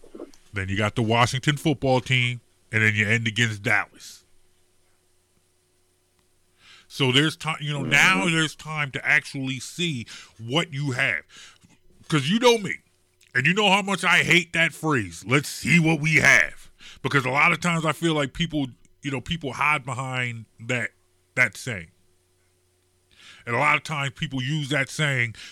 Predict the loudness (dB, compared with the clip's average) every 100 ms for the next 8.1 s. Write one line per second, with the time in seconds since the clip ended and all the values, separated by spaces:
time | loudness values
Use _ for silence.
0 | -4 0 2 2 0 -2 -2 -2 -6 -6
1 | -4 -2 -2 -4 -10 -12 -16 -20 _ _
2 | _ _ _ _ _ _ _ _ _ _
3 | -20 -20 -8 -2 -2 4 4 4 0 2
4 | 0 0 0 2 0 0 -2 -2 -4 -6
5 | -6 -6 -4 -4 -4 -10 -4 -4 -4 -10
6 | -16 -20 -20 _ -20 -20 -20 _ _ -20
7 | -20 -12 -4 -4 2 2 2 0 -2 -16